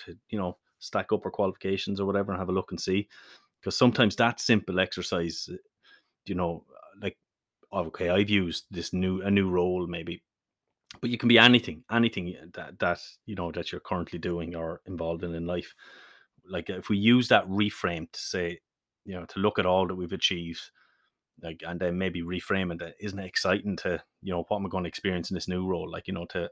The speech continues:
add to that, um, list of achievements or capabilities, whatever,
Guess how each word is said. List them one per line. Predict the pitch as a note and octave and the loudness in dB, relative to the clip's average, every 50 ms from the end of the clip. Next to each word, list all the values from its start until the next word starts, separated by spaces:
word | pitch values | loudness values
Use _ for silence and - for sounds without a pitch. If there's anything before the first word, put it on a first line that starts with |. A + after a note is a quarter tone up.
| - _ - | -10 _ -2
add | F2 F#2+ G2 F#2+ - | 2 2 2 2 0
to | - F#2 | -4 -4
that, | E2+ F2 E2+ F2+ - - - _ _ _ _ _ _ _ _ - | -4 -4 -6 -6 -10 -14 -20 _ _ _ _ _ _ _ _ -6
um, | G2 F#2 E2+ E2 D#2+ E2 D#2 - _ _ _ _ _ _ _ _ _ - | -4 -4 -4 -4 -6 -8 -10 -12 _ _ _ _ _ _ _ _ _ -8
list | G2+ F#2+ F2+ - - | -6 -4 -4 -4 -6
of | - | -6
achievements | D#2+ - - F#2+ F#2+ G2+ G2+ G2+ G2+ F#2+ F#2+ - - - | -4 -2 -2 0 0 0 0 0 -2 -2 -2 -2 -4 -6
or | F2+ F2 F2 E2+ F2 F#2 - _ _ _ _ _ _ _ _ _ _ | -6 -6 -6 -8 -8 -10 -12 _ _ _ _ _ _ _ _ _ _
capabilities, | - - G2 - - F#2+ G2 F#2 G2 G#2 G2 G2+ G2+ G2+ - - | -6 -6 -6 -6 -6 -6 -4 -4 -4 -4 -6 -6 -6 -6 -8 -8
whatever, | G#2+ G#2+ A2 A2+ G#2 G2+ | -8 -10 -8 -8 -10 -12